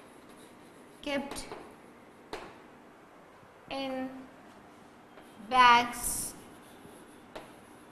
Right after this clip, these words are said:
or silos. Okay, so this is what a way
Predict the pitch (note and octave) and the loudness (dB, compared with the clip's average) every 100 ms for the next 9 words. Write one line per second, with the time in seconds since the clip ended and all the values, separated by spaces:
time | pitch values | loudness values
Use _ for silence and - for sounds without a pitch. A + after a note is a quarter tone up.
0 | - - A#3+ B3+ C4 C4 - - B3+ A#3 | -6 4 10 10 10 6 0 0 0 2
1 | A3+ G#3+ A3 B3 - - - - - - | 4 4 4 2 -2 -6 -8 -12 -16 -18
2 | - - - - - - - - - - | -18 -18 -20 -20 -20 -20 -20 -20 -20 -20
3 | - - - A#3 A#3+ D#4 F4+ G4+ - - | -20 -20 -12 -10 -4 0 0 -2 -8 -16
4 | - - - - - - - - - D#4+ | -18 -20 -20 -20 -20 -20 -20 -14 2 10
5 | D#4+ E4+ F#4 E4 - - A#3+ D4 D4+ D#4+ | 12 12 8 2 -10 -12 0 2 2 0
6 | - C#4+ D4+ C#4+ - B3+ B3+ A#3+ D4 D#4 | 10 12 12 10 4 10 10 10 6 8
7 | E4 | 6